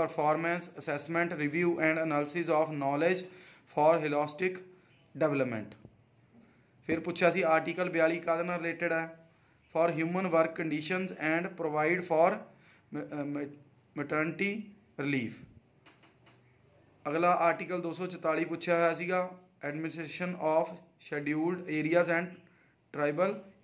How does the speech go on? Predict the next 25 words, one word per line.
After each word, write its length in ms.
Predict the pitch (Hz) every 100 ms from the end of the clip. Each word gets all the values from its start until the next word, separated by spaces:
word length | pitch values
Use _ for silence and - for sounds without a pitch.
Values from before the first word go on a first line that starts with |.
| 156
Areas। 280 | 147 120 104 - - _ _ _ _ _ _ _ _ _ _ _ _ 131
ਜਲ 220 | 131 170
ਸ਼ਕਤੀ 380 | 175 180 180 190
ਅਭਿਆਨ 360 | 175 165 165 175
ਕਿਹਨੇ, 460 | 180 185 185 185 - _ _ _
ਕਦੋਂ 260 | - 165 175
ਸ਼ੁਰੂ 240 | 175 180
ਹੋਇਆ? 460 | 175 175 170 165 - - _ -
ਇਹਨੂੰ 160 | 160 175
Catch 380 | 175 160 160
the 320 | 160 175 175 160
Rain 200 | 165 160
ਦੋ 140 | 156
ਹਜ਼ਾਰ 180 | 165 165
ਤੇਈ 220 | 170 156
ਵੀ 120 | 160
ਕਿਹਾ 220 | 175 160
ਜਾਂਦਾ 280 | 160 160 165
ਹੈ। 260 | 170 175 - - _ _ _
ਸ਼ੁਰੂ 220 | - 170
ਕਿਹਨੇ 220 | 196 185 190
ਕਰਾਇਆ 260 | 175 165
ਸੀ? 280 | 165 180 196 -
ਦ੍ਰੋਪਦੀ 560 | 143 156 156 160 190 220
ਮੁਰਮੂ, 500 | 156 151 151 175 196